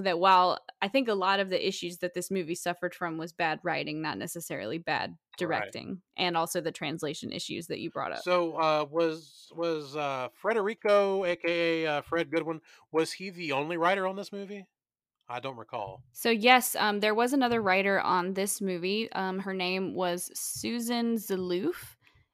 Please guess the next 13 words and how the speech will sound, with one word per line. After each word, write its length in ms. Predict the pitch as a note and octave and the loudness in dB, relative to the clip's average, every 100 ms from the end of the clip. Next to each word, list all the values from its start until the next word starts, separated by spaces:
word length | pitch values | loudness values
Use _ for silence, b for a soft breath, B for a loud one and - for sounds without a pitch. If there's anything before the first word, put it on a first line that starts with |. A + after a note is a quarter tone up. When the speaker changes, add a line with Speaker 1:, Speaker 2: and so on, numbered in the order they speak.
| - | -2
Speaker 1:
It 60 | |
looks 200 | G#3+ - | -2 0
like 160 | A3+ G3+ | -2 -2
she 380 | - G#3+ G#3 - | -4 -2 -2 -2
is 160 | G3 | -2
an 120 | F#3 - | -2 2
actress 520 | F#3+ G3+ - G3+ - - | 4 4 2 0 -2 0
and 280 | A3 C4 B3+ | 2 4 2
a 80 | |
writer, 680 | G#3 F#3 F3+ F3 F3+ G3+ C4+ - | 2 4 4 6 4 4 2 0
and 240 | G3 G3 | 0 0
she 320 | G3 - A3 | -2 -2 0
was 340 | A#3+ A3 G#3+ | 0 0 -2